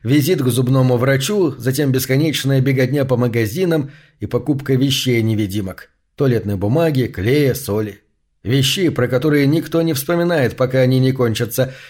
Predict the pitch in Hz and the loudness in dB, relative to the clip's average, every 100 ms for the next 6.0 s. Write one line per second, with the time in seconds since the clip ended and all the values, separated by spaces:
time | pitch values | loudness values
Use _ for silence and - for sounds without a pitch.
0 | - 120 143 147 - - 160 151 139 135 | -6 -2 0 0 -2 -2 0 2 2 2
1 | 135 131 117 101 92 87 - - _ _ | 2 0 0 -4 -4 -10 -14 -20 _ _
2 | _ _ _ _ 101 123 131 180 160 170 | _ _ _ _ -2 0 2 0 0 0
3 | 160 139 123 123 117 - _ _ _ 110 | 0 0 0 0 -2 -10 _ _ _ -4
4 | 107 117 113 117 151 131 120 117 - 117 | 0 0 2 2 0 0 0 0 -2 -2
5 | 113 120 117 110 110 107 156 143 139 135 | 0 0 0 0 0 0 0 2 0 -2